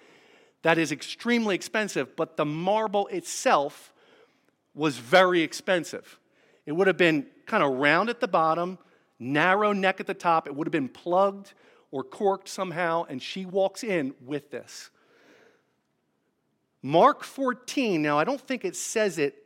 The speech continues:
uh, in Mark, in, excuse me, in Matthew twenty-six, but in Mark fourteen, we read that Mary broke the flask and poured it over his head.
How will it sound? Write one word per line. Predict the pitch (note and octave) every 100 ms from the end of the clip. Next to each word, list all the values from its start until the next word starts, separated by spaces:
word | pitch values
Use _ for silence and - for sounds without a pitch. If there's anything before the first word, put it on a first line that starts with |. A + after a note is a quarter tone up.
| -
uh, | C3+ C3 -
in | C#3 C3+
Mark, | D#3 E3 E3 - - F3
in, | C#3+
excuse | - - D#3
me, | C3
in |
Matthew | C3 E3 D#3+ D#3+
twenty-six, | - E3+ D3 - - F3 - - - - - - _ -
but | D3+
in | D3
Mark | C#3 F3+ A3
fourteen, | - A3 G3+ - F#3 F3 D#3 - _ _ _ _ -
we | D#3
read | D#3+ E3 D#3
that | C#3+
Mary | D3+ D#3 E3+ E3+ E3 D#3 _ _ _ _ _
broke | A2 C#3+ C#3 F3+ G3+ G#3 - -
the | D3+ D#3+
flask | - G#3 F#3+ C3 A#2+ - - _ _ _ _ _ -
and | C#3 C3
poured | - A#3 G3
it | D3
over | C3+ A#2+ B2+
his | A#2+
head. | - D3 A#2